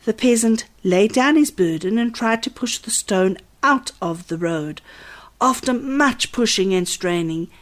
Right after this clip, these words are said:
he finally succeeded. After the peasant went back to pick up his vegetables, he noticed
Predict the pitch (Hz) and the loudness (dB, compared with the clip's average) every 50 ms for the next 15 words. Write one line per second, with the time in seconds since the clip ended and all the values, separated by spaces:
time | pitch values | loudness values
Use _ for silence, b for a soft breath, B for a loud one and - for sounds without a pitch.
0 | b b - - - 254 262 247 - - - 165 170 170 170 170 180 175 170 - | b b -6 0 2 2 2 2 0 -2 -2 -2 0 0 -2 -2 -2 -4 -4 -6
1 | - 165 160 - - - - 180 175 165 165 160 156 160 - b b b b b | -6 -8 -8 -6 -6 -6 -4 -4 -6 -6 -8 -8 -10 -14 -16 b b b b b
2 | b b b b b b b b b b _ - 190 196 - - 262 285 302 294 | b b b b b b b b b b _ -2 -2 -2 0 0 0 0 0 0
3 | - 262 220 202 214 220 214 196 196 190 190 - 170 170 175 - - - 170 - | 2 2 2 2 2 0 -2 0 0 -2 -2 -2 -4 -6 -6 -8 -10 -10 -8 -8
4 | - 175 - 208 208 - - 269 269 - 196 170 160 - - - - 190 - 160 | -8 -6 -4 -4 -2 -2 -2 -2 -2 -2 -2 -4 -4 -4 -8 -10 -10 -10 -10 -8
5 | 160 170 208 208 - b b b b b b b b b - - - 311 339 349 | -6 -6 -6 -6 -8 b b b b b b b b b -18 -2 4 6 6 8
6 | 339 285 214 170 165 165 160 - 190 196 - - | 8 8 6 4 2 -2 -2 -4 -4 -4 -4 -8